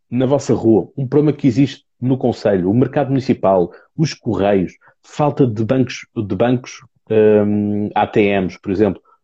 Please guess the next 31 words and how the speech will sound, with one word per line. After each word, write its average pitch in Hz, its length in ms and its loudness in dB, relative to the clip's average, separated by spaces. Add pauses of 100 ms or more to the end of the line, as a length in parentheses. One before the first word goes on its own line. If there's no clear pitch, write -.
o 117 80 -18
que 131 80 -2
é 127 40 0
que - 80 -10
seja, 123 260 0 (480)
entrem 147 340 0
em - 20 -4
contacto. 107 420 -2
E - 20 2
por 117 80 -2
cima, 123 280 -2 (220)
estamos 110 520 -4
nas, 101 380 0
na, 95 520 -2 (840)
é 104 100 0
que - 160 -2
hoje 123 160 2
em, 110 240 2
é 104 140 2
que - 240 -8
isto 135 160 -2
é, 139 160 4
era 113 160 2
im-, 123 100 2
quase 120 320 0
impensável, 113 560 0 (400)
eh, 101 480 2
haver 107 200 2
este, 104 520 -2
esta 104 200 -4
proximidade 107 580 -4